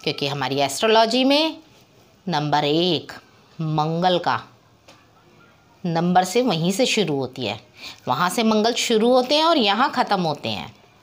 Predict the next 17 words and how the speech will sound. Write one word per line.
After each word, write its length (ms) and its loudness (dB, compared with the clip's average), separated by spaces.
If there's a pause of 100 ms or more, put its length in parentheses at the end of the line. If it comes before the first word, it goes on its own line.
(840)
नंबर 360 0
नाइन 480 0
वालों 260 4
में 300 0 (1000)
कुछ 180 2
कुछ 280 0
बातें 400 4
सारे 560 2
नंबरों 300 4
की 140 -2
मिक्स 500 0
होती 280 -6
है। 180 -12 (1040)
इसके 260 -4
अं-, 340 -2
इनके 280 2
अंदर 460 2